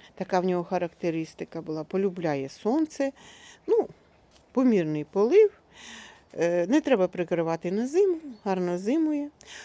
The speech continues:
Але в цьому році я посадила один кущик, я показувала вам його вже,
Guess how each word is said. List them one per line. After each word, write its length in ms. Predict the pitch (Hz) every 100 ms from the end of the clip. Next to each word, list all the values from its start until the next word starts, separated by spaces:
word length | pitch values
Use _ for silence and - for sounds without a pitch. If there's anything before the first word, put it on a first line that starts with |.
| -
Але 180 | 247 285
в 40 |
цьому 320 | 277 285 285
році 280 | 285 339 -
я 160 | 233 247
посадила 760 | 247 - 202 196 233 233 220 214 _ _ _ _ _ _ - _ _ -
один 300 | 185 202 190
кущик, 440 | 254 294 185 -
я 80 | 170
показувала 680 | - - 226 240 208 196 190
вам 220 | 185 185
його 260 | 190 185
вже, 240 | 185 185